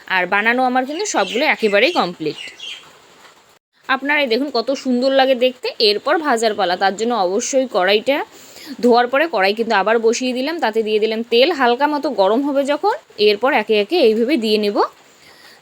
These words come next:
দেওয়ার পরে কিন্তু একটু অপেক্ষা করা লাগবে দুই তিন মিনিটের মতো। অপেক্ষা করার পর উল্টে দিয়ে এইভাবে কিন্তু আরও একটু অপেক্ষা করা লাগবে পাঁচ মিনিটের মতো। এরপর উল্টে পাল্টে লালচে করে এরকম কালার আসলে পরে তেল ঝরিয়ে নামানো লাগবে।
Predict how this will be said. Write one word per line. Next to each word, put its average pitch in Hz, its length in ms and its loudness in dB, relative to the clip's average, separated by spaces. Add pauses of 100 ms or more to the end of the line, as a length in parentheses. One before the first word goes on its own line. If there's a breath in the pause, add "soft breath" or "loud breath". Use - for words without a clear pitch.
দেওয়ার 254 240 4
পরে 320 120 -2
কিন্তু 320 240 -6
একটু - 120 -6 (120)
অপেক্ষা 302 300 -2
করা 285 220 2
লাগবে 285 240 0
দুই 269 120 2
তিন 285 200 0
মিনিটের 277 400 0
মতো। 269 180 -2 (1700)
অপেক্ষা 330 360 -2 (100)
করার 277 220 4 (100)
পর 220 160 6 (240)
উল্টে 285 380 0
দিয়ে 349 140 2 (100)
এইভাবে 233 280 2 (100)
কিন্তু 269 180 0 (100)
আরও 214 200 6
একটু 220 160 -4 (100)
অপেক্ষা 208 320 -4
করা 196 220 2
লাগবে 240 160 0 (100)
পাঁচ 202 140 0 (100)
মিনিটের 175 360 -6
মতো। 156 200 -8 (680 loud breath)
এরপর 330 300 2 (140)
উল্টে 277 260 0 (100)
পাল্টে 240 300 4 (100)
লালচে 190 400 0
করে 285 180 2
এরকম 220 240 2 (100)
কালার 190 300 2
আসলে 247 280 -2
পরে 302 120 2 (120)
তেল 202 140 6 (100)
ঝরিয়ে 247 260 2 (100)
নামানো 180 340 -2
লাগবে। 165 200 -4